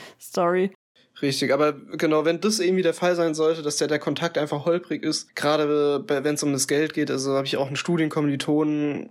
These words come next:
Speaker 2: auch, äh, Eltern geschieden, Vater eigentlich ganz normal noch irgendwie, ich sag mal so, humanen Kontakt auch gehalten, die waren jetzt nicht super eng, aber sobald's da um das Thema bafög geht und, und, äh, Gehaltsnachweise, wurde da halt auch dicht gemacht, ne? Also,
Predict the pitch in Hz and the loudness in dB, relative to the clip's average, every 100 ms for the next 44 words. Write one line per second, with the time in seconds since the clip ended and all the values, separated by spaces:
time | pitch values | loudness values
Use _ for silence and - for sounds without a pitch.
0 | - 123 143 - - - 143 143 135 - | -4 -2 -2 -4 -14 -4 0 2 2 -2
1 | - 151 151 151 135 - 175 175 160 160 | 0 0 0 -2 -4 0 2 2 2 0
2 | 160 - - - - 165 165 143 127 151 | -4 -12 -20 -14 -4 0 2 0 0 -2
3 | 139 151 160 147 135 147 156 139 - 151 | 0 -2 0 0 2 2 0 -2 -2 0
4 | 143 143 143 139 135 73 50 50 53 - | 2 2 0 -2 -4 -6 -10 -12 -4 -2
5 | 147 139 139 139 139 135 135 139 143 147 | 0 0 -2 -2 -2 0 0 0 -2 0
6 | 147 160 156 147 135 190 170 160 160 151 | 2 2 0 -2 -2 -2 0 -2 -2 0
7 | 175 160 139 143 143 131 139 175 180 156 | 0 -2 -2 -2 0 0 0 0 0 0
8 | 143 156 - - - - 135 135 131 123 | 0 -2 -6 -16 -16 -4 0 0 2 0
9 | 147 - 135 127 - 143 127 123 135 - | 0 0 -2 -2 -2 -2 0 0 -2 -2
10 | 131 143 139 139 - 127 127 131 127 127 | -4 -2 0 -2 -4 -2 -2 0 -2 -2
11 | - 123 127 143 139 139 127 131 131 123 | -4 -2 0 0 0 -2 0 0 0 0
12 | 123 123 139 135 131 127 120 120 - 131 | -2 -2 -4 -4 0 0 0 -2 -2 -4
13 | - 117 117 120 127 123 123 120 | -2 -2 -2 -2 -2 0 0 -2